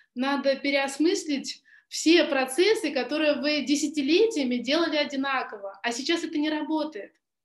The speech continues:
Вы, вы не можете сейчас, э, сказать студенту, там, э, ну, а, отвечая на вопрос, или там, ну, ну, то есть, э, как это было в аудитории, то есть они должны хотеть это сделать,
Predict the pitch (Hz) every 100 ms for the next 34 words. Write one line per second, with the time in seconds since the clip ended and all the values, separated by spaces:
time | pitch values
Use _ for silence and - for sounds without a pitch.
0 | _ _ _ 226 277 285 269 311 330 370
1 | 370 330 - 277 233 - - 294 277 311
2 | 285 262 269 247 240 - - 302 294 302
3 | 269 247 247 - 254 302 339 311 - 233
4 | 226 220 - _ - 214 - 214 240 -
5 | - - _ 254 269 233 233 247 240 269
6 | 277 311 277 262 247 - 269 254 - 220
7 | 240 233 233 214 214 208 - 254 262 269
8 | 285 285 - 254 233 233 262 262 277 220
9 | 262 240 254 247 285 277 226 233 240 -
10 | 262 262 302 381 254 240 220 233 208 220
11 | - 208 214 208 208 208 202